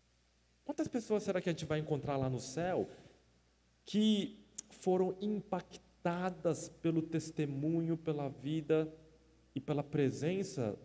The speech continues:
do povo de Deus ali no Egito, hein?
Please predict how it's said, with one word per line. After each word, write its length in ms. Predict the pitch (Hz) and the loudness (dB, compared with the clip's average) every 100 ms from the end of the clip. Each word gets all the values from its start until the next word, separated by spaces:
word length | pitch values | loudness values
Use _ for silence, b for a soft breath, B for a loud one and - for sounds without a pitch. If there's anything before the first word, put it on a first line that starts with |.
| - | -6
do 120 | 135 | -6
povo 440 | 135 143 156 151 135 | -2 2 2 2 -2
de 140 | 135 | -4
Deus 600 | 131 131 131 131 131 - - - _ | 2 2 2 0 -2 -8 -10 -20 _
ali 540 | 127 123 110 113 113 113 113 | -8 -6 -4 -2 -2 -4 -10
no 100 | 110 | -8
Egito, 540 | 107 104 92 90 - 107 | -8 -8 -10 -12 -6 -4
hein? 160 | 110 | -4